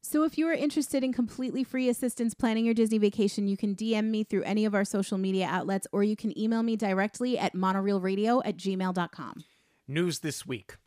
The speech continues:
Speaker 2: I did not tell you this bit of news.
Speaker 1: No, you didn't. And you know how much I love surprises on this show.
Speaker 2: We are losing more titles from
Speaker 1: Ugh.
Speaker 2: Disney Plus at the end of this month.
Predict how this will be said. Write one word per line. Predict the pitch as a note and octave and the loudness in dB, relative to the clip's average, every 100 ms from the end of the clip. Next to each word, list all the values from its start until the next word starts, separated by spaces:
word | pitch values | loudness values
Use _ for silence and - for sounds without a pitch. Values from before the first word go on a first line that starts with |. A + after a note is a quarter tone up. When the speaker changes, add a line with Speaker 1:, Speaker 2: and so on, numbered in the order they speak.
| _ - _ _ _ _ _ _ _ - _ _ | _ -20 _ _ _ _ _ _ _ -20 _ _
Speaker 2:
I | - F3 | 0 2
did | F#3 | 2
not | F3+ F3+ E3 | 4 2 2
tell | - G3+ G#3+ | 0 2 2
you | F#3 D3+ C#3 | 0 -4 -4
this | B2 B2+ | -4 -6
bit | - C3 | -6 -6
of | A#2 | -6
news. | B2 A2 E2 E2+ - - _ A3 | -8 -12 -14 -16 -16 -18 _ -10
Speaker 1:
No, | G3 A3 G#3+ D#3 F3 | -4 0 2 0 -2
you | F#3 G#3+ | -2 -2
didn't. | G3 A3 F#3+ E3+ D3+ E3+ | 0 -2 0 -4 -4 -6
And | F#3+ G3+ | 0 2
you | G3+ | 4
know | G#3 A3+ | 4 2
how | A3+ | 2
much | G#3+ G#3 G#3 | 0 -2 -4
I | |
love | F#3 G3+ G#3 A3+ G#3+ | -6 -6 -4 -4 -4
surprises | - A3 G#3 F#3+ F#3+ F#3 F3 | -8 -6 0 0 0 0 0
on | D#3+ | 0
this | D#3 D3+ | 0 -2
show. | - D3 D3 D#3 _ _ _ _ _ _ _ _ _ _ _ _ _ _ _ _ _ - | -6 -4 -4 -6 _ _ _ _ _ _ _ _ _ _ _ _ _ _ _ _ _ -12
Speaker 2:
We | C#3 G#3 B3+ | -2 0 2
are | A3+ G3+ | 2 2
losing | F#3 G3 F3 F3+ E3 | 0 0 -2 -2 -2
more | E3 D#3 | -4 -6
titles | - D3+ C#3+ A#2+ G2+ - | -4 -2 0 -2 -6 -10
from | - A#3 | 0 6
Speaker 1:
Ugh. | G#3+ | 6
Speaker 2:
Disney | - C#3 B2+ | 6 -2 -6
Plus | - C#3 - | -2 -2 -2
at | C3 | -8
the | C3 B2+ | -6 -4
end | A#2+ | -6
of | A2+ A2+ | -8 -10
this | A2 - | -10 -10
month. | F#2+ C#2 - | -14 -14 -20